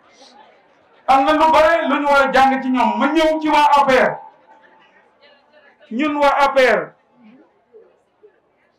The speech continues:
dañoo dugg, ñu ci bare mosu ñu woon def politique. Deux mille huit,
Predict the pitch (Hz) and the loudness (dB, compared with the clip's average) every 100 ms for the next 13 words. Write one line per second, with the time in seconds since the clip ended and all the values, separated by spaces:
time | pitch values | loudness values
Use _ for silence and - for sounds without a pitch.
0 | _ _ - - 190 226 254 262 254 254 | _ _ -20 -10 -6 -4 -4 -4 -6 -4
1 | 294 - - _ _ 202 294 302 262 285 | -4 -6 -14 _ _ -6 -6 -4 0 2
2 | 285 285 294 302 285 285 262 254 254 427 | 2 0 -2 -4 -2 -2 0 0 0 -4
3 | 220 175 151 - _ _ _ _ _ _ | -4 -8 -16 -20 _ _ _ _ _ _
4 | _ _ _ _ _ _ _ _ _ _ | _ _ _ _ _ _ _ _ _ _
5 | 240 269 262 262 294 | 2 2 2 2 0